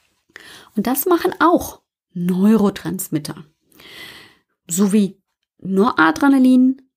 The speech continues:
Adrenalin und auch zum Beispiel Glutamat. Also richtige Bam, Bam, Bam hier, man nennt die exzitatorische Neurotransmitter, also so richtig hier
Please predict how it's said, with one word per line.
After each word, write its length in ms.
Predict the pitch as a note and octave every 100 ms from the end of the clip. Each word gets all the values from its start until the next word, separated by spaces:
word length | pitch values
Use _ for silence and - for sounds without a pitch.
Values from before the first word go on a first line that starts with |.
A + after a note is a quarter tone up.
| _
Adrenalin 1040 | - G3 A#3+ - A3 G#3 G#3 G#3 G#3 G#3 - - _
und 320 | G3 G3 G3
auch 340 | F#3 F#3+ F3+ -
zum 200 | - G3
Beispiel 880 | G3 F#3+ - F#3+ F#3 F3+ F3+ F3+ - _ _ _ _ _ _ _
Glutamat. 840 | G#3 G#3 - F3 D#3+ F#3+ G#4 - - _ _ _ _ _ -
Also 200 | G3+ G#3
richtige 680 | B3 D#4+ E4 D4+ D4 C#4 C#4
Bam, 200 | - C4+
Bam, 220 | B3+ A#3+ A#3
Bam 240 | A#3+ B3+
hier, 340 | A#3+ A#3 A#3 A3+ - - -
man 160 | G#3+ G#3
nennt 240 | G#3 B3
die 220 | A3 - _
exzitatorische 1300 | - C4 C4+ - - B3+ - G#3+ - - B3+ B3 -
Neurotransmitter, 840 | G3+ G3 G3 A#3+ A#3 F#3+ F#3+ F3 F3
also 120 | F#3+
so 120 | F#3+
richtig 340 | G#3+ D#4 - A3+
hier 180 | A3